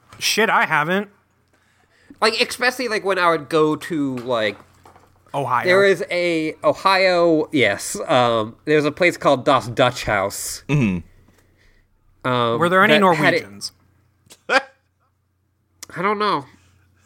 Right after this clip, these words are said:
Speaker 2: Um, <laughs> but it had a very kind of similar feel. Obviously, less, like,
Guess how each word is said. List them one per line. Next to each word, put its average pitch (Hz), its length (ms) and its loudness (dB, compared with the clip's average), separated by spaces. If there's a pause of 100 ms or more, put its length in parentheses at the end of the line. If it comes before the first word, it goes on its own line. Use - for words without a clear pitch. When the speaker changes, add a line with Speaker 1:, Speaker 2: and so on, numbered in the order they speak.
(360)
Speaker 2:
Um, 127 480 2 (1080)
<laughs> - 1000 -20
but 151 380 2
it 165 120 0
had 190 180 0
a 170 160 -2
very 170 280 2
kind 175 200 0
of 147 80 -2
similar 151 500 2
feel. 139 360 2
Obviously, 143 440 0
less, 127 520 -2
like, - 320 -4